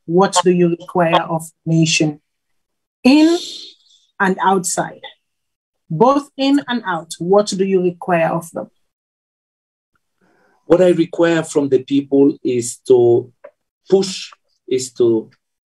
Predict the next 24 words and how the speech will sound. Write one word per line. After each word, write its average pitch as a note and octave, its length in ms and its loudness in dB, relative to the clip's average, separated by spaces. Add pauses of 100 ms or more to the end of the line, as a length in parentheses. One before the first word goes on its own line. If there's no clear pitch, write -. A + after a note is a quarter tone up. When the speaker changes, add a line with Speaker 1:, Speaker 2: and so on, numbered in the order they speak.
(840)
Speaker 2:
mobilize C3+ 1000 2
and A#2+ 160 -8
support - 540 -2
the B2+ 180 -4
issues. - 600 -12 (120)
Yeah, C3 360 -4 (560)
the C#3 200 2
issues D3 300 0
that, A#2 180 0
yes, A#2+ 220 0
diaspora B2 840 -2
have A#2 280 -4
a A2 100 2
right G#2+ 320 -2 (320)
to B2 80 -2
participate A#2 720 -2
in A2 120 2
our G#2 280 -2
politics, F2+ 580 -4 (800)
that B2+ 180 0
they C3+ 80 4
can C3+ 220 -2
vote D#3 320 0
now, C3 400 -2